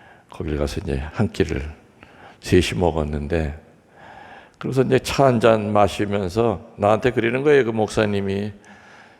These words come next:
"신부님, 강론 드리면 신자들 보러 자꾸 아멘, 아멘 하라고 그러시는 게 자꾸 나온대." 그래서 막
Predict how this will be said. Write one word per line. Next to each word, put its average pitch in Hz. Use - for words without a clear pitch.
"신부님, 113
강론 104
드리면 95
신자들 143
보러 120
자꾸 -
아멘, 185
아멘 120
하라고 113
그러시는 101
게 95
자꾸 -
나온대." 90
그래서 110
막 95